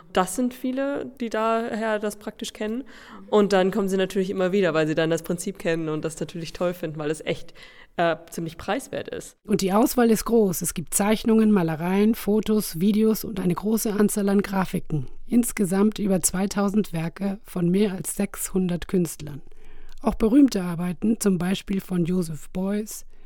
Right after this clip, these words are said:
Speaker 2: von Keith Haring, Gerhard Richter, Anselm Kiefer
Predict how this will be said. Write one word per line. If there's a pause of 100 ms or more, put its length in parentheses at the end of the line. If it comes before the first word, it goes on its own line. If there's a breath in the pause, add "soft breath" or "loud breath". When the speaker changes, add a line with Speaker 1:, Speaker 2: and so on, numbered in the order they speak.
(160)
Speaker 2:
von
Keith
Haring, (500 soft breath)
Gerhard
Richter,
Anselm
Kiefer